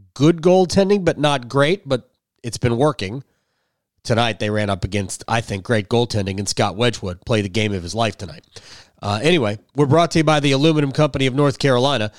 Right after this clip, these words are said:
If it's for the exterior of your home, you can find it at the Aluminum Company of North Carolina on Hamlin Road in Durham. No place like it. Alec Campbell's gonna join us, by the way, in a couple minutes. Uh, so if it's for the exterior of your home, I'm not even sure why I worked Alec Campbell in here, uh, but I did.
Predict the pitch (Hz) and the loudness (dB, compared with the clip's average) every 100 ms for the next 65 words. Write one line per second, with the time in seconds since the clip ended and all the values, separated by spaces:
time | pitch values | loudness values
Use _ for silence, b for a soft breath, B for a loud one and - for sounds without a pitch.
0 | B B 135 135 143 139 127 - 156 156 | B B -2 -2 0 2 0 0 0 2
1 | 143 139 131 123 120 139 147 123 120 151 | 2 2 0 0 2 2 0 -2 -2 0
2 | 180 160 123 127 120 120 117 110 104 123 | 0 0 0 0 2 2 0 -4 -2 -2
3 | 104 113 110 117 107 123 107 110 117 123 | 0 -2 0 -2 0 -2 0 0 0 0
4 | 117 117 117 113 113 110 107 104 127 147 | -2 0 0 -2 0 0 0 0 0 2
5 | 117 113 120 107 117 123 143 107 110 - | 0 0 -4 -2 -2 -2 -2 -2 -2 0
6 | 160 127 113 110 107 110 104 110 101 107 | 0 0 -2 -4 -2 -2 -2 -2 -2 -2
7 | 107 101 - 95 98 95 120 - b b | -2 -4 -6 -6 -6 -6 -8 -12 b b
8 | b b _ 107 107 104 143 117 127 - | b b _ -4 -2 2 2 2 -2 -2
9 | 143 131 123 - 175 170 139 135 135 127 | 2 2 0 2 4 4 2 0 0 0
10 | 117 143 170 202 - 113 127 135 131 123 | 2 2 0 -4 -8 -4 0 0 -2 -2
11 | 147 139 139 135 143 - 143 139 - 151 | 2 2 2 2 0 0 0 0 0 0
12 | 151 202 127 90 B B B B B - | 2 2 0 -4 B B B B B -4
13 | 107 123 131 107 107 | -2 0 -2 0 -4